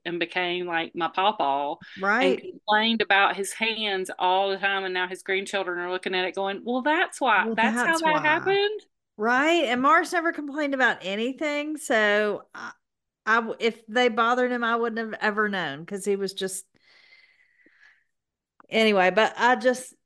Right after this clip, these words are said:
Speaker 2: every little thing like that, I'm like, "Oh my gosh, he had to do that." And
Speaker 1: Mm-hmm.
Speaker 2: you know, one thing he said that, because we found a lot of his records, and that's part of, um, my brother did a lot of research, and I'm very thankful that he did.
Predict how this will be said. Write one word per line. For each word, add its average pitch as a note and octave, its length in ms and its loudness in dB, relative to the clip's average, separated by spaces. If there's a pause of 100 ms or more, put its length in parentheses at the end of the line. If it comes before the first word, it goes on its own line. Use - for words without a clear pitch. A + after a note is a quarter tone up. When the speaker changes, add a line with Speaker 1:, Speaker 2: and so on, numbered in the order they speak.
(140)
Speaker 2:
every C#4 400 2
little C4+ 220 4
thing C4+ 260 -4
like A3+ 180 -4
that, A3+ 200 -4
I'm A3+ 100 -2
like, G#3+ 280 -2
"Oh A#3+ 100 -8
my C4 160 -2
gosh, C4 260 -2
he C#4 120 -2
had B3 160 -4
to B3+ 80 -6
do B3+ 280 -2
that." E3+ 500 -6
And G3+ 300 -4
Speaker 1:
Mm-hmm. G#3 720 -8 (280)
Speaker 2:
you A#3+ 160 -2
know, A#3+ 100 4
one C#4 260 2
thing C4 360 -2 (200)
he A3+ 320 -4
said A#3 840 4 (320)
that, F#3+ 640 2 (240)
because A3+ 260 -2
we D4 120 2
found C#4 280 2
a B3 40 2
lot G#3 180 2
of F#3 80 -4
his F#3+ 140 -4
records, F#3 420 -4
and F#3+ 120 -6
that's - 300 -6
part A3 340 2
of, G3 320 2
um, F#3 180 -6
my F#3+ 100 2
brother G3 300 4
did F3+ 140 -2
a F3+ 60 0
lot F3+ 160 2
of F3 80 -4
research, E3+ 460 -6
and F3 80 -6
I'm E3+ 140 -8
very F3 300 0
thankful E3 420 -8
that E3+ 120 -4
he E3 120 -6
did. E3 320 -2